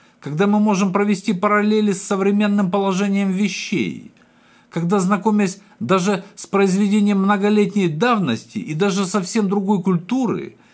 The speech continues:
мы видим, что и тогда, и сейчас, и везде на земном шаре люди решали и решают одни и те же общечеловеческие проблемы: быть или не быть, а если быть, то кем?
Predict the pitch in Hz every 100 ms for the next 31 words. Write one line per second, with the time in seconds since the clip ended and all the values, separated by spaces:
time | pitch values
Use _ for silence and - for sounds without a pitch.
0 | _ _ - 117 202 220 214 185 - 220
1 | 196 226 220 254 240 196 175 220 185 -
2 | 151 95 87 - _ 226 240 240 175 156
3 | 135 120 123 143 151 160 - 208 220 147
4 | 78 - _ _ _ _ _ - 160 180
5 | 190 190 180 220 214 147 135 156 165 202
6 | 196 185 165 175 196 185 202 190 147 -
7 | 170 165 185 175 180 170 180 180 - 180
8 | 165 180 180 175 160 95 67 53 _ _
9 | _ 104 117 180 247 220 - 170 190 190
10 | 202 175 160 90 - - _ _ _ _
11 | - 147 185 185 196 156 190 233 - 196
12 | 196 - 104 90 78